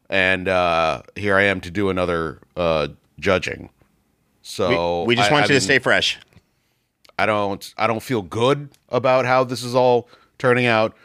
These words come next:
Speaker 1: but there are some pretty great snacks in the green room, so I guess it is what it is.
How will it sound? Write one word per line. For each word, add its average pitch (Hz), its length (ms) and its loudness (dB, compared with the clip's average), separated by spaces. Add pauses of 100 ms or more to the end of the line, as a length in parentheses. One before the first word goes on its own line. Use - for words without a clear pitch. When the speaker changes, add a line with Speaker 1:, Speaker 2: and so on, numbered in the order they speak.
(200)
Speaker 1:
but 117 200 0
there 117 160 4
are 113 60 0
some 101 340 -8 (100)
pretty 107 160 0
great 95 240 0
snacks 90 320 -4
in 87 40 -8
the 85 60 -6
green 78 220 -4
room, 73 180 -6
so 76 160 -2
I 76 80 0
guess 76 500 -4 (280)
it 78 240 -4
is 69 160 -4
what 78 140 -2
it 65 100 -4
is. 50 320 -8